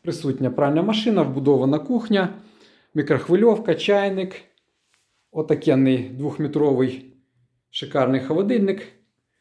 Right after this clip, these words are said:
Все підібрано у нас під, під, со смаком. І тут у нас прихований котел на індивідуальне опалення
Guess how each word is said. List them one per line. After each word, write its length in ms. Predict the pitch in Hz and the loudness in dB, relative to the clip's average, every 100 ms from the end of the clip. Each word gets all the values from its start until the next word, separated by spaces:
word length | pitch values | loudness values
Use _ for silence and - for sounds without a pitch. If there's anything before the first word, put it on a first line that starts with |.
| _ | _
Все 240 | - 156 | -6 -4
підібрано 800 | - 139 196 185 185 185 185 - - _ _ _ | -2 -2 0 2 2 2 -2 -6 -20 _ _ _
у 60 | 160 | -8
нас 340 | 151 160 - - _ - | -6 -6 -8 -20 _ -14
під, 100 | - - _ - 165 - - - | -14 -16 _ -10 -10 -12 -20 -12
під, 120 | - | -10
со 140 | - | -10
смаком. 580 | 131 170 - 175 156 143 - _ _ _ - | -4 -4 0 0 0 -4 -14 _ _ _ -10
І 120 | 220 202 | -4 -2
тут 220 | 180 170 | -2 0
у 40 | |
нас 180 | 160 147 | 0 0
прихований 560 | - 139 170 143 143 143 | -6 -4 0 2 4 2
котел 480 | 156 208 196 160 139 - | 0 2 2 2 -4 -8
на 300 | 156 143 - _ _ _ _ | -6 -6 -8 _ _ _ _
індивідуальне 580 | 143 135 147 143 139 139 | -6 -2 0 2 4 2
опалення 720 | 143 180 165 160 151 147 - | 2 2 2 0 -2 -4 -8